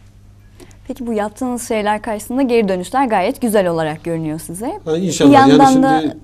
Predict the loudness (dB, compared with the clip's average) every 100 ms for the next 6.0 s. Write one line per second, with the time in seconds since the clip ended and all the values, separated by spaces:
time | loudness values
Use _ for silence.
0 | -8 -4 0 2 2 2 2 2 0 -2
1 | -4 -6 -8 -10 -12 -10 -6 -4 -4 -6
2 | -4 -4 -4 -4 -6 -8 -12 -18 -20 -12
3 | -2 0 0 -4 -4 -4 -4 -4 -2 -2
4 | -2 -4 -8 -8 -16 -20 -20 -18 -16 -16
5 | -20 -20 -20 -14 -10 -8 -10 -12 -12